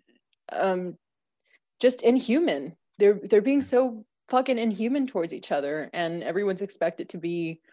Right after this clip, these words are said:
cold and callous, like it's a sign of strength, when really, in reality, it's a sign of weakness, because you're just covering the hurt that's underneath that. And I think when people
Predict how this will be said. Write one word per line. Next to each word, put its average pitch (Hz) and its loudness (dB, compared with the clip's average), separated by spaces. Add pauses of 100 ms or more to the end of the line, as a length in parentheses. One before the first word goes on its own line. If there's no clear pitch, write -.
(600)
cold 202 4
and 170 -6
callous, 165 2
like 180 0
it's 185 -2
a 185 -6
sign 175 -2
of 160 -8
strength, 196 -4
when 180 -2
really, 180 2 (120)
in 190 -2
reality, 180 4
it's 165 -4
a - -18
sign 165 -2
of 151 -8
weakness, 160 -4
because 160 -2
you're 165 -4
just 175 -6
covering 170 -2 (380)
the 175 0
hurt 190 0
that's 160 -6
underneath 165 -4
that. 127 -2 (500)
And 196 0
I 185 0
think 202 2
when 190 0
people 185 0